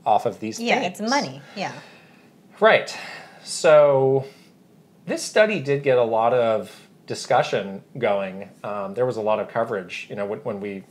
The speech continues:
Speaker 1: first heard from Frank, he was like, "Yeah, I, I hope that this becomes a big story because this is kind of the rallying cry of, of why we exist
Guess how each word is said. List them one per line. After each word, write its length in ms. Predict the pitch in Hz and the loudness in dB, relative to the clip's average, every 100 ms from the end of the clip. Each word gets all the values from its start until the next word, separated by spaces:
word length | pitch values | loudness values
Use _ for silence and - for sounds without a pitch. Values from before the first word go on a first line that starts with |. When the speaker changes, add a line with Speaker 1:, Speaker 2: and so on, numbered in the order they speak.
| _ _ _ | _ _ _
Speaker 1:
first 320 | - 127 - | -4 -4 -2
heard 200 | 131 113 | 0 0
from 160 | 123 98 | -4 -4
Frank, 300 | 131 160 - | -2 -2 -4
he 60 | |
was 80 | 101 | -6
like, 120 | 101 | -4
"Yeah, 140 | 113 110 | -2 -2
I, 380 | 101 110 98 - | -2 -6 -6 -6
I 80 | 101 | -6
hope 280 | - 127 | -2 -4
that 120 | - 101 | -6 -12
this 120 | 107 | -10
becomes 420 | 117 - 107 98 | -12 -8 -8 -8
a 40 | |
big 220 | 101 123 - | -6 -6 -4
story 400 | - 156 170 95 | 0 2 2 -2
because 360 | 113 - 101 | -6 -6 -6
this 140 | 117 120 | -6 -12
is 60 | 104 | -12
kind 200 | 110 104 | -10 -10
of 120 | 92 | -10
the 80 | 104 | -8
rallying 480 | 101 101 131 98 | -6 -6 -6 -10
cry 360 | 95 113 95 101 | -8 -2 -2 -2
of, 240 | 101 - - | -6 -10 -8
of 160 | 120 98 | -8 -4
why 340 | 107 107 110 | -2 0 -2
we 220 | 110 120 | -6 -4
exist 640 | 123 104 110 240 339 - | -4 -4 -2 -2 -4 -14